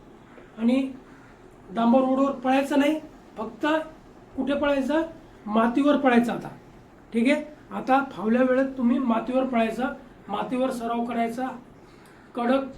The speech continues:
रोडवर सराव करायचा नाही. ठीक आहे, नेक्स्ट बघू आपण काय आता. आता सोळाशे मीटर,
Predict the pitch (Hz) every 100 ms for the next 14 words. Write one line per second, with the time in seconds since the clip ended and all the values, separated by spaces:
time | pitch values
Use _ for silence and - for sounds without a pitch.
0 | - - 233 247 262 269 233 - - 226
1 | 226 247 240 233 226 262 320 - - 262
2 | 247 - - - - - - - 254 277
3 | 233 285 277 247 277 277 277 262 240 247
4 | 254 247 254 - 233 226 - 247 262 254
5 | 233